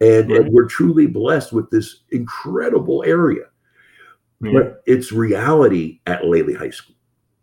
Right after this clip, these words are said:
Speaker 2: Yeah. Wow. Wow. Tom, really appreciate you sharing that. And, uh, talk about a good neighbor. I mean, you're, you're, you're helping,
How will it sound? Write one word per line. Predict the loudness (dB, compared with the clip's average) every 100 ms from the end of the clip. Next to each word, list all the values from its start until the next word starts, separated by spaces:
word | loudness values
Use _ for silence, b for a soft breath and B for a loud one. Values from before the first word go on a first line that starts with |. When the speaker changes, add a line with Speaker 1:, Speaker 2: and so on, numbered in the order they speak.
| _ -14
Speaker 2:
Yeah. | -12 -12 -20 _ _ _ _ _ -6
Wow. | -2 -2 -2 -6 -12 _ _ _
Wow. | -12 -10 -10
Tom, | 0 2 4 4
really | 4 4
appreciate | 2 -2 0 -2 -2
you | -2
sharing | -2 -2 -2 -4
that. | -6 -6 -6 -6
And, | -6 -6 -4
uh, | -4 -4 B B B B B B _ _ 0
talk | 2 2
about | 2 2 2 -2 -14 -6
a | 0
good | 2
neighbor. | 2 2 0 -6 -2
I | 0
mean, | 2 0 -2 -4
you're, | -2 -2 -2
you're, | -4 -4 -6 -14
you're | -8 -6
helping, | -4 -2 -2 0 -2 -2